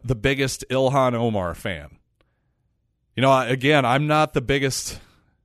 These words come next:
expert on what her politics are, although as a freshman, thirty-seven-year-old Democrat, I can make some inferences, and I have. But that's not the point of this. The point is, is she said something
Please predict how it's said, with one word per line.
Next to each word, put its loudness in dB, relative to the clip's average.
expert 2
on 4
what 4
her 2
politics 2
are, 4
although 6
as 4
a 2
freshman, -2
thirty-seven-year-old 2
Democrat, 2
I -2
can 0
make 6
some -2
inferences, 0
and -2
I 2
have. 0
But 0
that's 4
not 4
the -4
point 2
of -4
this. -4
The -6
point 0
is, 0
is -4
she -4
said 0
something 0